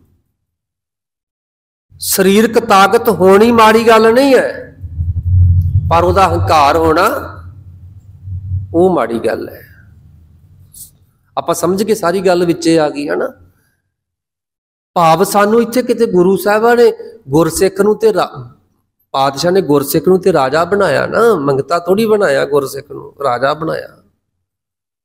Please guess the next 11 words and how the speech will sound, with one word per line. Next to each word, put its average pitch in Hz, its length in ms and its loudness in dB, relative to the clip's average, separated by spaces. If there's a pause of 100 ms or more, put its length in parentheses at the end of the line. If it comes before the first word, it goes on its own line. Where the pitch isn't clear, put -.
(160)
ਗੁਰਸਿੱਖ 151 500 -2
ਦੇਣ 156 340 0
ਵਾਲਿਆਂ 180 340 2
ਦੇ 185 120 2
ਵਿੱਚੋਂ 180 400 0
ਆ, - 360 -8 (600)
ਮੰਗਤਿਆਂ 147 360 0
ਦੇ 175 100 0
ਵਿੱਚੋਂ 170 300 -2
ਥੋੜ੍ਹੀ 196 360 -4
ਹੈ। 233 100 -10